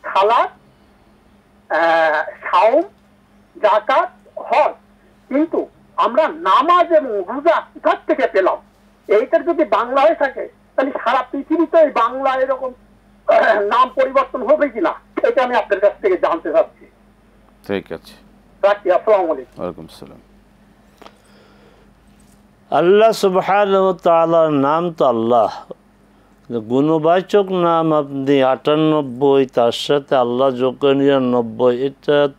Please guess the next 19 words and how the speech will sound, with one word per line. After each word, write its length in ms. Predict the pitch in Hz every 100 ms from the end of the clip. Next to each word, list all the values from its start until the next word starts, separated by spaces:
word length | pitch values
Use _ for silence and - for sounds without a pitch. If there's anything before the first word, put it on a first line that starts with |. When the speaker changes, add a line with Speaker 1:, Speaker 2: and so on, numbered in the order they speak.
| -
Speaker 3:
তো 200 | 151 143
আমার 240 | 127 110
জানা 300 | 107 107 95
নেই। 220 | 98 95
আমি 160 | 104 120
তো 140 | 139
জানি 440 | 131 127 135 175 175
যে 80 | 131
আল্লাহ 260 | 120 127
নিরানব্বই 680 | 123 123 120 117 113 110 117
নাম 380 | 117 135 156 131
আল্লাহ 360 | 117 117 120
ছাড়াই, 420 | - 131 135 110 95 _ _ _ _ _ _ _ _ -
আল্লাহ 420 | 110 123 139 151
ছাড়াই 420 | - 143 156 208
নিরানব্বইটা 720 | 185 147 127 117 110 107 107
নাম। 320 | 104 101 104 _ _ _ _ _ _ _ _ _ _ _ _ _
এই 580 | - 151 185 202 214 240 - _ _ 131
নামগুলোর 1040 | 127 147 165 156 170 190 139 120 160